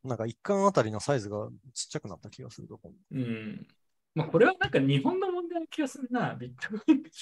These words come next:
Speaker 2: あの、シュリンクフレーションに関してはね。
Speaker 1: いや、でもさっきコメントでイギリスも同じようになってるって言ってました。
Speaker 2: まあ、でも国によってはだからそういうのあると思うんだけど、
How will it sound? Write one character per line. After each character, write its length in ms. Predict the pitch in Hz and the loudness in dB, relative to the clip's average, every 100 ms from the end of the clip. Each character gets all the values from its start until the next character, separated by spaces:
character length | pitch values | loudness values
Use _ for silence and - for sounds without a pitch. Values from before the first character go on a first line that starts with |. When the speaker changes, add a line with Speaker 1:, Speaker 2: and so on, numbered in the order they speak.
| - _ _ _ _ - | -20 _ _ _ _ -4
Speaker 2:
あ 40 | |
の、 60 | 127 | -4
シ 160 | - | 0
ュ 60 | 175 | 2
リ 60 | 202 | 2
ン 60 | |
ク 60 | 202 | 2
フ 100 | 208 | 2
レ 100 | 196 | 4
ー 40 | |
シ 80 | 160 | 2
ョ 20 | |
ン 40 | 107 | -2
に 60 | |
関 160 | 110 110 | -6 -8
し 100 | - | -10
て 80 | - | -14
は 80 | 101 | -10
ね。 200 | 120 - | -10 -10
Speaker 1:
い 40 | 160 | 0
や、 40 | |
で 80 | 196 | 2
も 160 | 220 | 4
さ 100 | 156 | 2
っ 40 | - | 0
き 60 | |
コ 120 | - 160 | 0 0
メ 80 | |
ン 40 | 180 | 2
ト 80 | 170 | 2
で 100 | 147 | 2
イ 60 | |
ギ 100 | 139 | 2
リ 80 | 165 | 0
ス 100 | - | 2
も 160 | 160 147 | 0 2
同 140 | 151 | 2
じ 80 | 147 | 0
よ 80 | 143 | -2
う 20 | |
に 60 | |
な 80 | 110 | -4
っ 40 | 104 | -8
て 80 | |
る 60 | 104 | -12
っ 20 | |
て 60 | - | -18
言 180 | _ 117 | _ -18
っ 0 | |
て 0 | 113 | -18
ま 20 | |
し 80 | - | -20
た。 60 | _ _ _ _ _ _ 254 | _ _ _ _ _ _ 0
Speaker 2:
ま 120 | 269 | 4
あ、 40 | |
で 60 | 262 | 6
も 100 | 160 | 4
国 200 | 233 262 | 6 8
に 60 | |
よ 100 | 269 | 8
っ 80 | 262 | 8
て 80 | 262 | 8
は 60 | 170 | 8
だ 80 | |
か 60 | 127 | 8
ら 60 | 107 | 2
そ 80 | |
う 40 | 143 | 0
い 40 | |
う 20 | |
の 60 | 117 | 2
あ 40 | |
る 80 | 135 | 0
と 80 | 120 | -2
思 80 | - | -12
う 40 | |
ん 40 | - | -14
だ 60 | |
け 80 | |
ど、 80 | - | -14